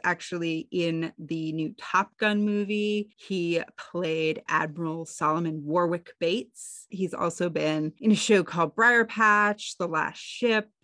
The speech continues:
He did a voice in The Venture Brothers, just kind of all over the place. So definitely a recognizable face.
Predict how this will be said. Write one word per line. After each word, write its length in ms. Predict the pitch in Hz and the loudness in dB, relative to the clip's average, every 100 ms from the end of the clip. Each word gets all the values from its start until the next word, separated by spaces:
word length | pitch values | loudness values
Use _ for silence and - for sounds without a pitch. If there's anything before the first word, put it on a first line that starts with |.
| - | -10
He 120 | 196 | -4
did 160 | 165 170 | 0 2
a 80 | 160 | 0
voice 580 | 156 165 160 160 - - | 0 2 2 0 -6 -8
in 240 | 180 160 | -4 -2
The 100 | 151 | -2
Venture 460 | 147 156 165 - 196 | -4 -2 -2 -2 -2
Brothers, 720 | 196 202 196 196 196 202 - - - | -2 -2 -2 -4 -4 -4 -8 -12 -6
just 180 | 233 240 | -4 0
kind 200 | 320 302 | 4 6
of 80 | 226 | 6
all 160 | 202 | 4
over 200 | 165 156 | 2 0
the 80 | 160 | -4
place. 540 | - 160 160 170 - - | -4 -2 -2 -4 -12 -10
So 420 | - 170 165 165 180 | 0 2 4 2 0
definitely 640 | 175 196 - 220 - 185 | 0 -2 -2 -6 -4 -4
a 80 | 180 | -2
recognizable 760 | 170 170 165 156 156 165 156 165 | -4 -6 -6 -2 -2 -2 -4 -4
face. 480 | - 160 160 160 | -2 -2 -2 -4